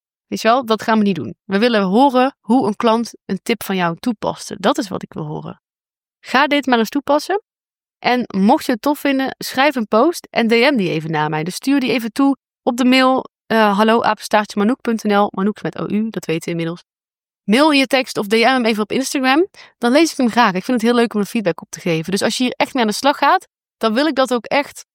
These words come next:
Ik wil je daarvoor belonen. Dus je krijgt van mij eenmalig, als je deze podcast tot hier hebt geluisterd, gratis feedback op je post. Oké?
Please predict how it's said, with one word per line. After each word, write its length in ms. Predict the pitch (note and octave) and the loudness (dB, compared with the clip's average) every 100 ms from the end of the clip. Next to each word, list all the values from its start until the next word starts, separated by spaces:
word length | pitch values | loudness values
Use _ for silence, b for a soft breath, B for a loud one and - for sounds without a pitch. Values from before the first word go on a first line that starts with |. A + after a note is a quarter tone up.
| _ _ | _ _
Ik 140 | A#3+ | -2
wil 80 | B3+ | 2
je 80 | C#4+ | 4
daarvoor 200 | A#3+ A#3 | 4 2
belonen. 480 | G#3+ G#3+ F#3+ F3 - | 2 2 2 -2 -6
Dus 160 | G3+ | -4
je 100 | A3+ | -2
krijgt 240 | A3 G#3+ - | 0 -2 0
van 100 | G#3+ | 2
mij 200 | F#3+ - | 2 0
eenmalig, 520 | A#3+ B3 F#3+ F#3+ G#3+ | 0 2 4 2 0
als 100 | G3+ | -4
je 60 | |
deze 220 | G3 G3 - | -2 -2 -2
podcast 380 | G#3 - F3+ | -6 -4 -4
tot 140 | F3+ - | -6 -4
hier 200 | F#3+ B3+ | 0 0
hebt 140 | D4 | 0
geluisterd, 500 | D4 A#3 A3+ G#3+ G3+ _ _ _ _ | 4 4 4 -2 -4 _ _ _ _
gratis 420 | - A#3+ B3+ - | 0 0 0 -4
feedback 400 | A3+ F#3 F3 - | -4 0 0 -2
op 120 | - | -10
je 60 | - | -8
post. 400 | - D#3 - _ _ _ _ _ _ _ _ | -8 -8 -16 _ _ _ _ _ _ _ _
Oké? 200 | - | -6